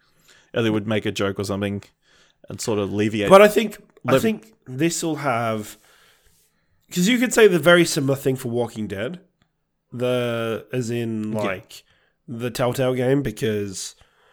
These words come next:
Speaker 2: I think it has the same thing where we've seen Ellie grow up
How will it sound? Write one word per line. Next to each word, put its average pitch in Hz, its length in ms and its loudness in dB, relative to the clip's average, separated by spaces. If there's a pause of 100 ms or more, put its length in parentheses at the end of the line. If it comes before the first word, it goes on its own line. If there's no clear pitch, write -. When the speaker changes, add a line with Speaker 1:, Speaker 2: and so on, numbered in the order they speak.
(1000)
Speaker 2:
I - 80 -14
think 151 160 2
it 156 40 8
has 143 120 0
the 147 80 -4
same 135 220 2
thing 123 260 -4
where 117 120 -2
we've 110 200 -2
seen 113 260 -4
Ellie 107 560 -4
grow 101 400 -6
up 110 260 -8